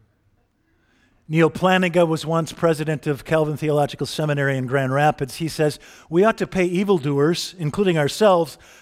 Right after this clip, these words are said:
the intolerable compliment of taking them seriously as moral agents."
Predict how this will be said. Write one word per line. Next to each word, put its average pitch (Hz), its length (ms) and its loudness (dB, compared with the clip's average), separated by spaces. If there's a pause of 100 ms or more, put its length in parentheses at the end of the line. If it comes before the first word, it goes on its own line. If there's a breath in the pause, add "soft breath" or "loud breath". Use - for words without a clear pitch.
the 156 220 -4
intolerable 170 960 0
compliment 127 680 -8 (300 loud breath)
of 139 160 -6
taking 196 380 -2
them 160 120 0
seriously 156 960 -4
as 135 220 -6
moral 156 460 2
agents." 139 580 -6